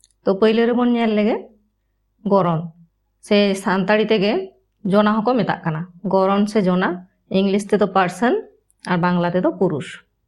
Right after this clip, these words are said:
ᱧᱩᱱᱩᱢ ᱟᱨ ᱩᱧᱩᱢ ᱯᱟᱹᱨᱤᱥ ᱟᱹᱲᱟᱹ ᱡᱤᱣᱤᱭᱟᱱ ᱥᱮ ᱵᱤᱱ ᱡᱤᱣᱤᱭᱟᱱ ᱠᱚ ᱛᱤᱱᱟᱹᱜ ᱜᱚᱨ ᱥᱮ ᱜᱚᱨᱚᱡ ᱨᱮᱭᱟᱜ ᱠᱟᱱᱟ, ᱚᱱᱟ ᱠᱚ ᱵᱩᱡᱷᱟᱹᱣ ᱦᱚᱪᱚᱣᱟᱱ ᱟᱹᱲᱟᱹ ᱜᱮ ᱜᱚᱨᱚᱱ ᱫᱚ। ᱡᱚᱛᱚ ᱠᱷᱚᱱ ᱟᱯᱲᱮᱭᱟᱜ ᱜᱚᱨᱚᱡ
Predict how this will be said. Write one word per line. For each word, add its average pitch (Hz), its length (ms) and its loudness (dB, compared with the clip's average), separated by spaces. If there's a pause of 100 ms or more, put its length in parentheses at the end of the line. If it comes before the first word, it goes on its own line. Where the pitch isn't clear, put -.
(960)
ᱧᱩᱱᱩᱢ 233 420 2 (140)
ᱟᱨ 226 180 2 (120)
ᱩᱧᱩᱢ 247 360 0
ᱯᱟᱹᱨᱤᱥ 254 320 0 (120)
ᱟᱹᱲᱟᱹ 208 440 0 (380)
ᱡᱤᱣᱤᱭᱟᱱ 220 560 0
ᱥᱮ 294 140 -2
ᱵᱤᱱ 233 240 0
ᱡᱤᱣᱤᱭᱟᱱ 190 380 0
ᱠᱚ 139 120 -10 (640)
ᱛᱤᱱᱟᱹᱜ 233 400 0
ᱜᱚᱨ 214 400 0
ᱥᱮ 269 240 0
ᱜᱚᱨᱚᱡ 190 420 0
ᱨᱮᱭᱟᱜ 233 320 0
ᱠᱟᱱᱟ, 160 240 -2 (640)
ᱚᱱᱟ 214 220 2
ᱠᱚ 277 160 0
ᱵᱩᱡᱷᱟᱹᱣ 214 400 2
ᱦᱚᱪᱚᱣᱟᱱ 190 580 0 (140)
ᱟᱹᱲᱟᱹ 180 240 2
ᱜᱮ 202 160 0 (320)
ᱜᱚᱨᱚᱱ 165 400 0
ᱫᱚ। 143 100 -12 (1200)
ᱡᱚᱛᱚ 208 280 2
ᱠᱷᱚᱱ 269 280 0
ᱟᱯᱲᱮᱭᱟᱜ 240 540 2
ᱜᱚᱨᱚᱡ 240 280 2